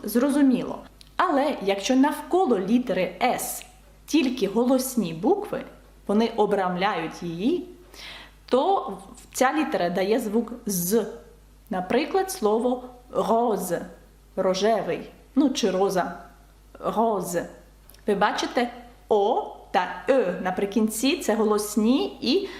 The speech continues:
е, через це літера С читається як З. Роз. Таке слово, як візаж, обличчя,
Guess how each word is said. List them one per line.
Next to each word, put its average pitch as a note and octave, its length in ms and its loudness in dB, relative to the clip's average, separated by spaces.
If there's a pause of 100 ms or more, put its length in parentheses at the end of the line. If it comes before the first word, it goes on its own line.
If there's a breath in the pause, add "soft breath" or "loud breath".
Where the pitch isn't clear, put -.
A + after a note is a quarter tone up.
(280 loud breath)
е, G3 280 2
через G#3+ 440 0
це D#4 280 0 (280 loud breath)
літера F#3+ 520 0 (160)
С D#4 280 -2
читається A#3 500 -2
як G#3+ 180 0
З. F3+ 320 0 (600)
Роз. G#3 600 0 (1080)
Таке A3+ 240 0
слово, A#3+ 280 2
як G#3 240 -2 (220)
візаж, F#3 760 -2 (400)
обличчя, G#3 720 0